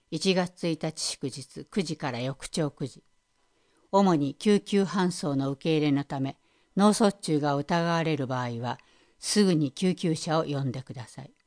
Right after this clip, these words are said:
外科、十二月三十一日月曜、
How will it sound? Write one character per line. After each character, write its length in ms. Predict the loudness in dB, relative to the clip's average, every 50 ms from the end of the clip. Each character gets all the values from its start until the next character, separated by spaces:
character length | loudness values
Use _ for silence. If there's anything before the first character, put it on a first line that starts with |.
| _ _ _ _ _ _ _ _ _ _ _ _ _ _ _ _ _ _ _ -2
外 180 | 0 0 -2
科、 280 | 0 -2 -2 -2 -2 -6 _ _ _ _ -2
十 180 | 2 4 4
二 140 | 6 4 4
月 240 | 4 2 0 -2 -6
三 320 | -2 0 2 4 4 2
十 100 | 2 0
一 240 | -2 -2 0 0 2
日 280 | 2 2 2 0 -4 -4
月 340 | -4 -4 -6 -6 -4 -2
曜、 220 | -2 -2 -2 -4